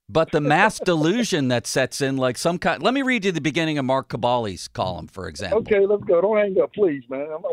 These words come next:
Speaker 2: wanna
Speaker 1: God
Speaker 2: listen.
Speaker 1: bless Mark Cabali. I love him. But this,
Speaker 2: <laughs>
Speaker 1: this is what I'm talking about. I mean, people wanna talk about this like it's the miracle on ice has just occurred. They beat two non-playoff teams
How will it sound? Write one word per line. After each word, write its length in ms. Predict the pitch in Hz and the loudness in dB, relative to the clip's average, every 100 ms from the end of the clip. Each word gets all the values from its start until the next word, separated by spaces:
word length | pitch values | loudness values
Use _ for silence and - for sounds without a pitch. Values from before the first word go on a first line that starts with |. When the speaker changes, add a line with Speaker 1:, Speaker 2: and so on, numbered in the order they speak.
| - | 0
Speaker 2:
wanna 20 | - | 2
Speaker 1:
God 120 | 147 | 2
Speaker 2:
listen. 100 | 143 | 2
Speaker 1:
bless 380 | 143 139 - - | 0 0 -4 -6
Mark 260 | 120 117 | -4 -4
Cabali. 480 | - 101 98 87 - _ _ - | -6 -6 -4 -6 -10 _ _ -12
I 120 | 101 | -6
love 300 | 95 95 - | -4 -6 -8
him. 160 | 87 - - _ _ _ _ - - | -14 -16 -20 _ _ _ _ -8 -2
But 340 | 196 202 139 | 0 2 2
this, 160 | 208 190 | 2 0
Speaker 2:
<laughs> 40 | 170 | 0
Speaker 1:
this 280 | 180 - | 0 0
is 140 | 185 151 | -2 0
what 140 | 151 | 0
I'm 120 | 135 120 | 0 2
talking 360 | 139 143 120 | 0 0 -4
about. 300 | 85 87 80 _ _ - | -6 -8 -10 _ _ -12
I 120 | 110 | -6
mean, 160 | 113 104 | -6 -6
people 300 | 139 - 147 | -8 -4 -2
wanna 200 | 135 110 | -2 -2
talk 300 | 139 190 - | -2 -2 -2
about 300 | 90 87 - | -4 -6 -6
this 260 | 98 - | -8 -6
like 220 | 107 104 | -8 -6
it's 340 | 107 - - - _ _ _ _ _ | -8 -10 -14 -18 _ _ _ _ _
the 120 | - | -2
miracle 480 | 123 131 160 147 139 123 | 0 2 2 0 -2 0
on 160 | 110 | 2
ice 420 | 135 262 - - - _ | 2 0 -4 -12 -16 _
has 160 | 104 - | -8 -6
just 280 | 110 - 104 | -8 -8 -12
occurred. 420 | - 98 78 - _ _ _ _ _ _ - | -8 -8 -8 -14 _ _ _ _ _ _ -4
They 140 | 139 | -4
beat 320 | - 170 - - | -2 -4 -4 -4
two 260 | 170 240 | -2 0
non-playoff 1040 | 185 143 160 220 202 - 180 208 123 101 | 0 2 2 0 -4 -2 0 2 0 -2
teams 560 | - 98 92 104 - | -8 -8 -8 -10 -12